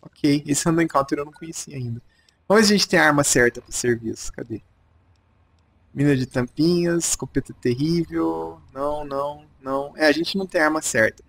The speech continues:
Vanguard, qual seria a arma certa? Um explosivo, tá, galera? Eu, infelizmente, eu esqueci de pegar. A gente vai ter que lidar com isso aqui na raça.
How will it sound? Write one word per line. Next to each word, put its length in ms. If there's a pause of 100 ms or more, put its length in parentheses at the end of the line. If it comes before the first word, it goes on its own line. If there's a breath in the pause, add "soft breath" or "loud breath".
(320)
Vanguard, 420
qual 160
seria 360
a 20
arma 160
certa? 460
Um 40
explosivo, 600
tá, 160
galera? 320
Eu, 100
infelizmente, 720
eu 60
esqueci 360
de 100
pegar. 380
A 640
gente 40
vai 100
ter 100
que 120
lidar 300
com 80
isso 100
aqui 160
na 160
raça. 440